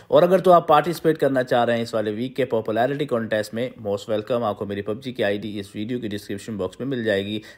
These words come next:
Just मेरी आईडी गाइस उठा लीजिए and send me only free lollipop and be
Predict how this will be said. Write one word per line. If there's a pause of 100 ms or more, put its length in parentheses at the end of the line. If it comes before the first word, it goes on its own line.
(140)
Just
मेरी
आईडी
गाइस
उठा
लीजिए
and
send
me
only
free
lollipop
and
be